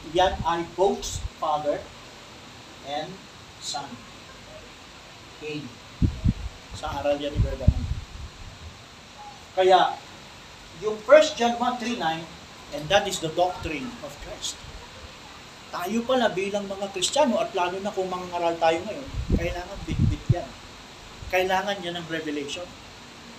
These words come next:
Na kapag magbabautismo ka, hindi lang ito anak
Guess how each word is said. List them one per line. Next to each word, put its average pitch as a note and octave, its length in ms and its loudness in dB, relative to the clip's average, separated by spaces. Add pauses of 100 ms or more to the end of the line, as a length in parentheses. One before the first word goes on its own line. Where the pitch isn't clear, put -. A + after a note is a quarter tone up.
(320)
Na D4+ 80 -10
kapag F3 320 4
magbabautismo F3+ 880 2
ka, F3+ 240 2 (960)
hindi - 320 12
lang - 80 12
ito - 240 8
anak - 240 -4